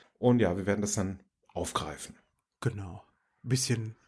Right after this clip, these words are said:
Speaker 2: schneller aufgreifen und nicht irgendwie jetzt bis nächste
Speaker 1: Richtig,
Speaker 2: Weihnachten
Speaker 1: ja.
Speaker 2: sammeln. <laughs>
Speaker 1: <laughs> Genau, das machen wir nicht.
Speaker 2: Simon, apropos Weihnachten, wie geht's dir? Wie war dein Fest?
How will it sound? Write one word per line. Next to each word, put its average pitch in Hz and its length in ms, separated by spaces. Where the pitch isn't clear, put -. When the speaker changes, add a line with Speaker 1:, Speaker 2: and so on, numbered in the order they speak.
Speaker 2:
schneller 113 520
aufgreifen 101 760
und 120 180
nicht 131 260
irgendwie 110 340
jetzt - 280
bis - 160
nächste 117 300
Speaker 1:
Richtig, 104 160
Speaker 2:
Weihnachten 101 200
Speaker 1:
ja. 104 60
Speaker 2:
sammeln. 101 460
<laughs> 127 180
Speaker 1:
<laughs> - 720
Genau, 101 200
das 110 140
machen 92 180
wir 90 80
nicht. 90 240
Speaker 2:
Simon, 160 360
apropos 185 380
Weihnachten, 135 500
wie 185 80
geht's 262 260
dir? 143 140
Wie 196 160
war 196 100
dein 127 200
Fest? - 540